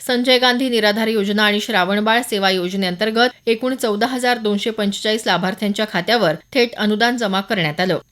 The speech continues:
बीड शहरात प्रवेश करताना आणि बीड शहरात फिरताना वाहनधारकांनी वाहतुकीचे नियम तोडल्यास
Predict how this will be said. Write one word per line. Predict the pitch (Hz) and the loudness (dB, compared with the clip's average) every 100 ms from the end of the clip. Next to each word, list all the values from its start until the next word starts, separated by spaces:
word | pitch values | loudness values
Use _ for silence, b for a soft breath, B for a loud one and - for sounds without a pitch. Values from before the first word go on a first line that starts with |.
| _ _ _ _ - | _ _ _ _ -12
बीड | 233 240 269 | -6 -2 -2
शहरात | 285 285 277 285 | 2 4 4 2
प्रवेश | 269 233 247 - | 2 2 2 2
करताना | 254 240 233 233 | -2 0 0 4
आणि | 240 220 | 4 4
बीड | 214 226 254 | 0 -2 -2
शहरात | 262 233 233 - | 0 2 2 -2
फिरताना | 233 208 208 214 220 | -4 0 2 2 2
वाहनधारकांनी | 202 208 196 208 202 190 196 240 - - | 2 0 0 0 0 0 2 0 -2 -2
वाहतुकीचे | 226 247 262 247 262 262 | 0 0 -2 -6 -2 -2
नियम | 247 220 220 | 0 0 0
तोडल्यास | 233 240 175 170 | 0 2 2 2